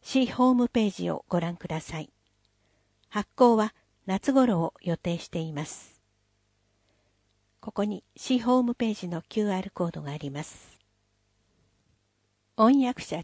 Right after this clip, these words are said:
中。第六次総合計画の記事は二ページから三ページ見開きですべて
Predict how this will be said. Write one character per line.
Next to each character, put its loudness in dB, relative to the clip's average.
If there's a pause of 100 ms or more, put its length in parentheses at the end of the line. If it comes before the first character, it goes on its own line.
中。 0 (1400)
第 4
六 -2
次 -10 (100)
総 2
合 2
計 0
画 -4
の -6
記 -6
事 -4
は -8 (540)
二 0
ペ 6
ー 4
ジ -6
か -4
ら -2
三 -4
ペ -4
ー -4
ジ -12 (140)
見 -10
開 -2
き -6
で -6 (340)
す -2
べ 4
て -10